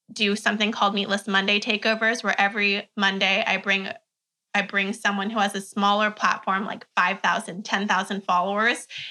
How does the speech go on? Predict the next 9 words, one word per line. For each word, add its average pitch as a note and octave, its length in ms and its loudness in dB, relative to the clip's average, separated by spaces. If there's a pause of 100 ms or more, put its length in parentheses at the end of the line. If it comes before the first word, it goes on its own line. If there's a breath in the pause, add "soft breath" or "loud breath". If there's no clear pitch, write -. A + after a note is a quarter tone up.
(100)
and G3+ 400 4 (100)
I G3 420 2
introduce G3+ 560 -4
my F#3+ 340 2
audience F3+ 480 -2
to G3+ 140 -4
them G3+ 220 -2
because - 540 -4 (840 soft breath)
if, G#3+ 120 -4